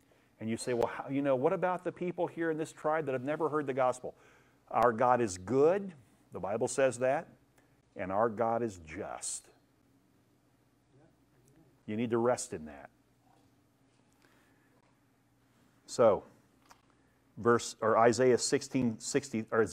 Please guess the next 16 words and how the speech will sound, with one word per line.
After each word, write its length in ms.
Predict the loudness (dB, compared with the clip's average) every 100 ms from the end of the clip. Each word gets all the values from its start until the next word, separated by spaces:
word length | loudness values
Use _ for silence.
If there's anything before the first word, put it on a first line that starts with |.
| 2
Isaiah 380 | 2 6 6 6
sixty-three, 640 | 2 -2 -2 -8 -4 -6
verse 320 | 0 0 0 -2
one, 300 | -2 -2 -8 _ _ _ _ _ _ 4
"Who 220 | 8 8
is 180 | 6 6
this 260 | 4 4
who 120 | -2
comes 360 | -2 0 0 0
from 240 | -2 -2 0
Edom 440 | 0 2 -2 -8 -14 _ _ _ _ _ _ -4
in 180 | 0 0
crimson 640 | 0 0 0 -2 -2 0
garments 480 | 2 2 2 0 -4
from 260 | -4 -2 4
Bozrah? 500 | 6 6 2 -6